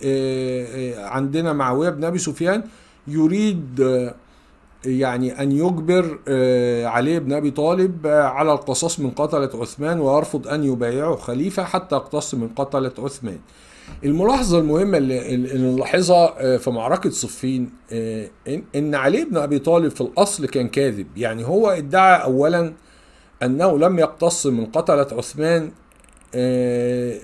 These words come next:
لا-، لأن لا-، ليس عنده القدرة، لأنهم إيه سيطروا على المدينة، وهو خرج، آه، بدولة الخلافة، أخرجها من المدينة إلى الكوفة، تمام؟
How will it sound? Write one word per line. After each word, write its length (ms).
لا-، 340
لأن 440
لا-، 400
ليس 280
عنده 280
القدرة، 480
لأنهم 540
إيه 240
سيطروا 560
على 100
المدينة، 480
وهو 360
خرج، 460
آه، 380
بدولة 460
الخلافة، 540
أخرجها 400
من 180
المدينة 440
إلى 180
الكوفة، 500
تمام؟ 320